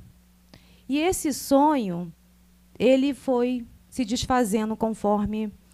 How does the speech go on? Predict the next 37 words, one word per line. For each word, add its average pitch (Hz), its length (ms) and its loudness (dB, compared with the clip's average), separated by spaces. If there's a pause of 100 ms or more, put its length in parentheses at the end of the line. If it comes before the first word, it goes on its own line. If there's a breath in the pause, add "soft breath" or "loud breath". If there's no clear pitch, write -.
(120)
a 214 80 0
gente 220 200 0
foi 226 140 2
vendo 233 220 0
a, 233 40 -2 (140)
a 226 60 -2
realidade 247 1120 2 (920)
que 240 100 -8
cada 381 380 4
uma 320 220 -2
de 254 120 -4
nós 254 280 0
que - 80 -10
estamos 240 320 -4
aqui 233 220 -2
presente 233 600 -2
na 214 100 -6
nossa 277 280 -2
categoria, 262 840 -4 (580 soft breath)
sou - 200 0
agradecida, 247 960 0
né, 233 140 -6
primeiramente 220 680 -4
a 214 60 2
Deus, 220 480 2
mas 220 300 -4
também 208 320 -4
temos 208 340 -4
a 196 80 -2
nossa 196 400 -4
representante 190 880 -2
aqui, 185 220 -2
agradeço 208 560 2
a 196 80 0
mesa, 208 460 2
mas 202 260 -2
a 196 200 2